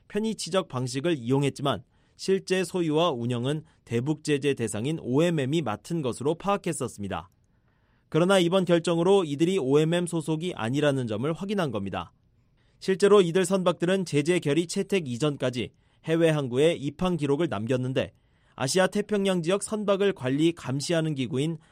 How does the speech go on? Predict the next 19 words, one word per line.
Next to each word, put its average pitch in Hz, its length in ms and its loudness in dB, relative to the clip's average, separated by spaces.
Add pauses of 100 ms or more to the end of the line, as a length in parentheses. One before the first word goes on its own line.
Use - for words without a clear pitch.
(140)
아태 123 340 0
지역 160 340 -2
항만국 196 520 -2
통제위원회 170 720 -2
자료에 151 360 0
따르면 123 400 -4 (520)
에버브라이트 147 760 2
팔십팔 185 560 -4
호와 139 320 0 (200)
골드스타 165 600 0
삼 170 180 -4
호, 113 180 -6 (300)
오리온스타호는 156 920 2 (320)
홍콩에 202 420 2
본사를 135 480 0
둔 165 180 0 (120)
회사를 196 400 0
소유주로 180 560 -2
보고했고 123 600 -2